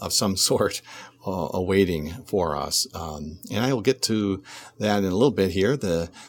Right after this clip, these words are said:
uh, we also know that there's a workman, uh, the workman is approved. In Two Timothy two fifteen, uh, it says, "Be diligent to present yourself approved to God as a workman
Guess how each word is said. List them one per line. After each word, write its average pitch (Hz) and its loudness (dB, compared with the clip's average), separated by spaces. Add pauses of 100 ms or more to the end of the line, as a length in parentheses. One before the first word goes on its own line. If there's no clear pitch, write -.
(160)
uh, 95 0
we 117 4
also 117 4
know 98 6
that 90 2
there's 92 0
a 90 0
workman, 90 -2
uh, 80 -6
the - -4
workman 95 -2
is 87 0
approved. 95 2
In 98 -2
Two 190 -2
Timothy 135 0 (540)
two 143 0
fifteen, 110 2 (640)
uh, 92 0
it 104 -4
says, 143 4
"Be 160 -2
diligent 147 2
to - -10
present 110 0
yourself 104 2
approved - 2
to 104 -2
God 78 -2
as - -2
a 85 -8
workman 82 -4